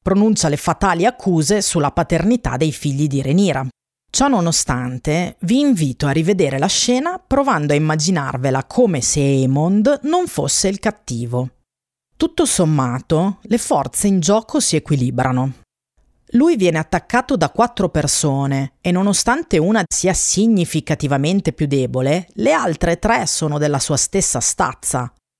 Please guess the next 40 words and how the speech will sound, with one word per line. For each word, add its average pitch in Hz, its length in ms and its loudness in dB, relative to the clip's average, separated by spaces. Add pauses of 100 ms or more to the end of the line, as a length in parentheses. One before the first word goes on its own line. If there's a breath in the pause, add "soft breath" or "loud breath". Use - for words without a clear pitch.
(140)
Hanno 151 300 0
però 226 460 2
un 214 140 4
addestramento 185 840 0
nullo 165 680 4
nel 160 220 -2
caso 160 320 0
delle 151 240 0
femmine 151 760 -2
e - 120 -2
molto 240 440 2
peggiore 165 520 0
del 175 140 -2
suo 226 640 0
nel 330 220 -2
caso 147 320 0
di 160 160 -2
Jace. 131 640 -2 (380)
Qui 320 160 0
si 349 180 0
torna 170 440 2
all'episodio 170 640 0
precedente, 139 920 -2
quando 151 340 -2
Ser 262 320 2
Arwyn 156 580 2
faceva 226 460 0
giustamente 165 840 0
notare 139 800 -4
che 214 180 -4
Criston 226 840 0
non 220 220 2
stava 170 520 0
addestrando 151 800 0
allo 147 160 0
stesso - 480 0
modo 165 320 2
i 156 80 2
vari 139 240 0
ragazzi. 127 720 -2